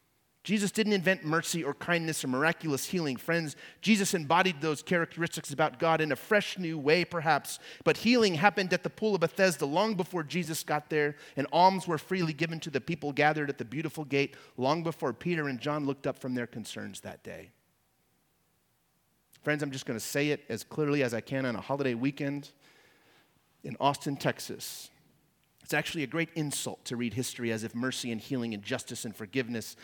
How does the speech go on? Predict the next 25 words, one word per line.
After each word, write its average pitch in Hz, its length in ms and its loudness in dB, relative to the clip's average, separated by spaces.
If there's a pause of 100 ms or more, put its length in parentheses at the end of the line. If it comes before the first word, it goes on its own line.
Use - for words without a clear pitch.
(140)
of 107 140 -4
sins 117 340 -4
were 113 160 -6
invented 113 540 -4
by 101 160 -4
Jesus 110 420 -6
and 98 100 -12
his 101 200 -12
friends. 95 580 -14 (640)
It's - 100 -14
an 127 120 -2
insult, 135 440 -4
especially 143 760 -4 (400)
to 123 100 -6
our 113 60 -2
Jewish 135 420 -4
siblings, 104 840 -10 (1300)
in 110 60 -20
case - 240 -6
it 107 100 -10
helps 104 240 -10
you 113 80 -10
for - 140 -14
me, 107 220 -8
helps - 340 -4